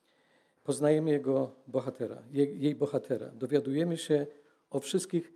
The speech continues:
nieszczęściach, jakie spadły na, na Joba. Wiemy też, że inspirowane było to wszystko Bożym przyzwoleniem.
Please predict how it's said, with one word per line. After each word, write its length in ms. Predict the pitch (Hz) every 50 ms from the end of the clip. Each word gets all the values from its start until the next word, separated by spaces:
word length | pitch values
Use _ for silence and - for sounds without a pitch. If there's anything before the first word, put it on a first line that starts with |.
| _ _ -
nieszczęściach, 760 | 151 147 151 151 - - 156 131 117 - - - 120 110 -
jakie 380 | 127 110 - - 120 113 117 - - _ _ _ _ _
spadły 460 | - - - - 131 110 113 113 117
na, 220 | 113 113 110 110
na 200 | 131 127 123 123
Joba. 400 | 123 117 127 123 - - - 151 147 - _ _ _ _ _ _ _ _ _ _ _ _ _ _
Wiemy 300 | - 120 139 160 165 175
też, 240 | 170 175 - 156 143
że 220 | 123 127 139 143 -
inspirowane 800 | - 151 147 - - - 151 143 135 127 131 151 160 156 143 135
było 420 | 123 131 139 139 135 135 139 135
to 160 | 139 - -
wszystko 560 | - - - - 165 - - - - 147 139
Bożym 540 | 131 123 117 143 127 - 143 127 127 147 -
przyzwoleniem. 680 | - - - 127 120 - 131 117 110 101 104 110 -